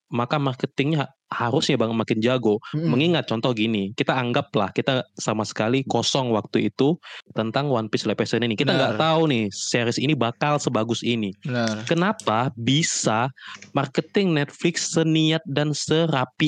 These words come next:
Speaker 1: ini bikin kayak semua orang tuh yang awalnya
Speaker 2: Ah,
Speaker 1: underestimate
Speaker 2: bahkan event-eventnya
Speaker 1: jadi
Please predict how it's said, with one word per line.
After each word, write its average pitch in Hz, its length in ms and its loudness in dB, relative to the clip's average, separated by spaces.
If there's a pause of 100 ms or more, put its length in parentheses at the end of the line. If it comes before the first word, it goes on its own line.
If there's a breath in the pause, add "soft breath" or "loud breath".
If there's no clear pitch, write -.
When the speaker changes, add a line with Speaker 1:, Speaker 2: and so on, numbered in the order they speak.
Speaker 1:
ini 160 180 4
bikin 117 400 0
kayak 110 380 -2
semua 113 480 0
orang 113 160 0
tuh 143 120 2
yang 135 140 0
awalnya 113 440 2
Speaker 2:
Ah, 208 100 0
Speaker 1:
underestimate 143 800 2
Speaker 2:
bahkan 151 260 -4
event-eventnya 139 380 0 (160)
Speaker 1:
jadi - 20 0